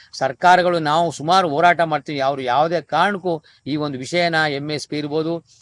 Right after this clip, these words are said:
ಬೆಂಬಲ ಬೆಲೆ ಇರ್ಬೋದು, ಯಾವುದಕ್ಕೂ ರೈತನ ಬಗ್ಗೆನೇ ತಲೆನೇ ಕೆಡಿಸ್ಕೊತಾ ಇಲ್ಲ. ಹಾಗಾಗಿ ಸಾಮೂಹಿಕ ನಾಯಕತ್ವ ಏನು ಕರ್ನಾಟಕ ರಾಜ್ಯ ರೈತ ಸಂಘ, ಇವತ್ತು ಚುಕ್ಕಿ ಮೇಡಮ್, ನಮ್ಮ ಕೆ ಟಿ ಗಂಗಾಧರ್ ಸರ್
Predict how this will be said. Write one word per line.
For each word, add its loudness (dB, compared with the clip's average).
ಬೆಂಬಲ 0
ಬೆಲೆ -2
ಇರ್ಬೋದು, -6
ಯಾವುದಕ್ಕೂ 2
ರೈತನ 2
ಬಗ್ಗೆನೇ -2
ತಲೆನೇ -2
ಕೆಡಿಸ್ಕೊತಾ -4
ಇಲ್ಲ. 0
ಹಾಗಾಗಿ 4
ಸಾಮೂಹಿಕ -2
ನಾಯಕತ್ವ -4
ಏನು -6
ಕರ್ನಾಟಕ -4
ರಾಜ್ಯ -2
ರೈತ -4
ಸಂಘ, -4
ಇವತ್ತು -8
ಚುಕ್ಕಿ -10
ಮೇಡಮ್, -4
ನಮ್ಮ -8
ಕೆ -6
ಟಿ -10
ಗಂಗಾಧರ್ -4
ಸರ್ -8